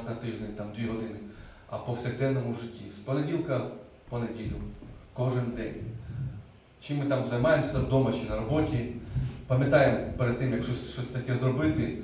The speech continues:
не дуже хороше, да, там, якийсь грішок. Знаєте, що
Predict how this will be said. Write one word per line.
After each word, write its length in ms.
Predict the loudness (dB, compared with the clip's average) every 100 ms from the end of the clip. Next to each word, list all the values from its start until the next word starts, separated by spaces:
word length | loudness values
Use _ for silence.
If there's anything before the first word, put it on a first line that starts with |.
| -6 0
не 120 | 2
дуже 240 | 4 2
хороше, 380 | 2 2 2 0 0
да, 140 | 0
там, 140 | 0 -2 -4
якийсь 180 | -4 0
грішок. 500 | 2 2 0 -4 -6 -12 -16 -18 -18 -20 -20 -6 2
Знаєте, 320 | 4 4 0
що 320 | -4 -4